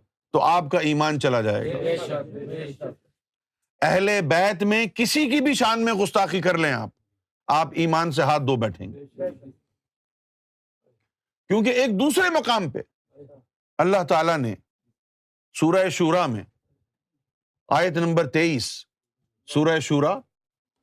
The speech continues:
آیت نمبر تئیس میں اللہ تعالیٰ نے فرمایا کہ یا رسول اللہ صلی اللہ علیہ وسلم، ان کو کہہ دو، اپنی امت کو، کہ جو فیضان نبوت میں نے تمہیں دے دیا ہے، اللہ سے تعلق جوڑ دیا ہے،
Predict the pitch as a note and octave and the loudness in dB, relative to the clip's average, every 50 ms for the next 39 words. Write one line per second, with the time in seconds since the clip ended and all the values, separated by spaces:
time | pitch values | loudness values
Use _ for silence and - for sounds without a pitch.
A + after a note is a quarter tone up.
0 | _ - - - - - - - - D3 E3+ F#3+ F#3+ F3 G3+ G#3 G#3 G#3 F#3+ D#3+ | _ -20 -20 -20 -20 -20 -10 -4 0 2 2 2 2 0 2 2 2 2 2 2
1 | G3+ A3 G#3 F3 G3+ - F#3+ G#3 G#3+ A3 F#3 A3 A3 A3 A3+ A3 E3+ G3+ F#3+ G3 | 2 2 2 0 0 0 2 2 2 2 2 2 2 2 0 0 2 2 2 2
2 | G3 G#3 G#3+ A3+ A3 F#3 G#3+ G3 G3 G3 G#3 G#3+ F3+ - G#3 G3 G3 G3 G3+ G#3 | 2 2 2 0 0 0 2 2 2 2 2 0 0 0 0 0 2 2 2 2
3 | A#3 B3+ A3 - A3 G3 G#3 G#3 G#3 G#3 G3+ G#3 G3+ G3 F#3+ F3+ E3+ F#3+ F#3 G3 | 2 0 0 -2 -2 0 2 2 2 2 2 2 0 0 0 0 0 0 0 0
4 | A3+ C4+ D#4 C4+ B3+ - _ _ - - - - _ - - - - _ _ _ | 0 -2 -2 -6 -10 -14 _ _ -20 -20 -20 -20 _ -20 -20 -20 -20 _ _ _
5 | - - _ _ _ _ - A#3+ C4+ C#4+ A#3+ C#4+ A3+ - C4 B3+ C4+ A#3 C#4+ C4 | -20 -20 _ _ _ _ 0 0 2 2 2 0 0 2 0 0 2 2 2 2
6 | A#3 E3+ A#2+ - - _ _ _ _ _ _ _ _ _ _ _ F3+ G3 E3+ A#3 | 0 0 -2 -6 -12 _ _ _ _ _ _ _ _ _ _ _ -4 -2 0 0
7 | B3 A#3 A3 A3+ A3+ A#3+ B3 G3 - A#3 A3 E3+ B2 - - _ _ _ - C3+ | 2 2 2 2 2 0 0 0 0 0 0 0 0 -4 -10 _ _ _ -20 -20
8 | B2+ - _ _ _ _ _ _ _ _ _ _ - G#3 G#3+ F#3+ C#3+ - A#3 B3 | -20 -20 _ _ _ _ _ _ _ _ _ _ 0 0 0 2 2 2 2 2
9 | C4 - - A#3 G#3 A3 F#3+ A3 G#3+ A#3+ B3+ B3 A3+ G#3+ F#3 F3 G#3 A#3+ B3+ A3+ | 2 0 0 0 0 2 2 2 2 2 2 0 0 0 2 2 2 2 0 0
10 | E3+ F#3+ G3+ G#3+ A3+ A#3+ G3+ G#3+ A3+ A#3 B3 F#3+ E3 G#3+ A3+ A3 F#3+ A#3+ A#3+ A#3+ | 0 0 0 0 0 0 0 0 0 0 2 2 2 2 2 2 2 2 2 2
11 | A#3 G#3+ G#3+ G#3+ G#3 G3 G3+ A3 A#3+ A3+ G#3 E3 G#3+ A3 - A3 G#3 A3 A#3 A#3+ | 2 2 2 2 2 2 2 2 2 0 0 0 -2 0 2 2 2 2 2 0
12 | A3 F3+ F#3+ G#3+ A3+ A#3 G#3+ A#3+ A#3+ A#3 G#3 F#3 C#3+ B2 A2+ | 0 2 2 2 2 2 2 2 2 2 2 2 2 0 -2